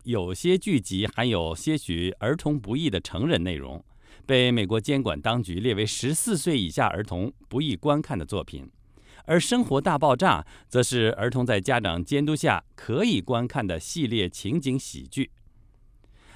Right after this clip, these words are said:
最近，《生活大爆炸》的创作者查克·洛尔打破了沉默，于五月一号在其公司网站对该剧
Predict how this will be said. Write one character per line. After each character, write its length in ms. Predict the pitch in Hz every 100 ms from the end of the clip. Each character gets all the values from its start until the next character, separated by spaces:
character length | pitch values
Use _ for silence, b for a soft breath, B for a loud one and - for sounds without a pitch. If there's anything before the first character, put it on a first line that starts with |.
| b
最 140 | 214
近， 100 | 190 185
《生 100 | 220
活 140 | 175
大 140 | 170 156
爆 160 | 151
炸》 140 | 139 135
的 160 | 107 95
创 240 | - 156
作 140 | 147 110
者 360 | 78 71 85 b b b
查 260 | - - 120
克· 280 | - 165 127
洛 220 | 196 220 -
尔 280 | 78 82
打 240 | 107 98 71
破 160 | -
了 100 | 113
沉 220 | 85 - 71
默， 260 | 92 113 - - b b
于 240 | 117 131 143
五 220 | 135 117
月 240 | 127 120 101
一 180 | 180 190
号 300 | - 135 - b b
在 140 | b 160
其 260 | - 143
公 220 | 147 208 202
司 160 | -
网 240 | 185 78 90
站 260 | 156 90
对 240 | 98 113 95
该 280 | 147 139
剧 280 | 139 139 87